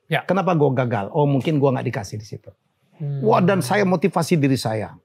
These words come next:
Speaker 2: Saya percaya Allah punya rencana yang lebih baik.
Speaker 1: Hmm.
Speaker 2: Dan I feel that.
Speaker 1: Hmm.
Speaker 2: Lo kebayang kita baper tuh.
Speaker 1: Ya.
Speaker 2: Berminggu-minggu, berbulan, "Kenapa gua kalah, ya
Speaker 1: Ya.
Speaker 2: Allah?" Gua ngetop gitu.
Speaker 1: Ya, ya.
Speaker 2: Dan gua tuh nggak, nggak bego-bego amat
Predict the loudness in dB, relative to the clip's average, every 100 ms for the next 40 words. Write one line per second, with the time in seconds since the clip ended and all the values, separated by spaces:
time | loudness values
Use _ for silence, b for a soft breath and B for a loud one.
0 | _ _ _ -8 -2 0 0 -2 0 0
1 | 2 2 0 2 2 2 2 0 0 -2
2 | -2 -4 -6 -10 -18 _ -6 -4 -4 -6
3 | -10 -14 -6 -2 0 2 4 4 2 -2
4 | -12 _ _ -6 -2 0 2 2 4 4
5 | 2 2 0 0 -2 0 -4 -8 _ -6
6 | -6 -6 -4 0 4 6 6 4 4 4
7 | 2 2 2 0 0 -2 -2 -2 -2 -2
8 | -4 -4 0 0 2 0 0 2 4 4
9 | 2 -2 0 4 6 6 4 4 2 2
10 | 2 2 2 2 0 -4 _ 0 2 4
11 | 4 4 2 2 4 2 2 2 4 4
12 | 4 4 4 4 4 4 4 2 0 -2
13 | -2